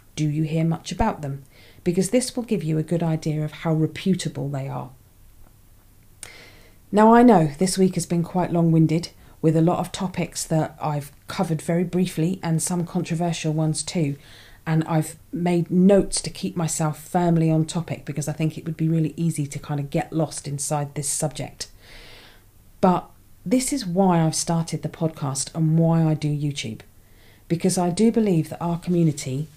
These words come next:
could be more unified, even with all our differences. But if you'd like me to cover any of today's topics in more depth,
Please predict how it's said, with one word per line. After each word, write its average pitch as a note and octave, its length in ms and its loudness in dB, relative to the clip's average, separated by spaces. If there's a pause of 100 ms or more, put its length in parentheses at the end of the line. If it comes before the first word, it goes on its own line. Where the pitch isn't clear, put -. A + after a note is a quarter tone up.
(120)
could B3+ 280 0
be D3 180 -2
more C#3+ 220 -2
unified, D#3 680 0 (380)
even A#3+ 340 2
with C4+ 160 2
all D#3 180 0
our D#3 140 0
differences. - 760 -4 (840)
But F#3 100 2
if G#3 80 2
you'd D4+ 140 4
like B3 180 0
me G#3+ 120 0
to - 100 -8
cover F#3+ 340 0
any F3 220 2
of E3 100 -2
today's E3+ 400 -2
topics - 460 -6
in E3+ 80 2
more E3 180 2
depth, - 460 -6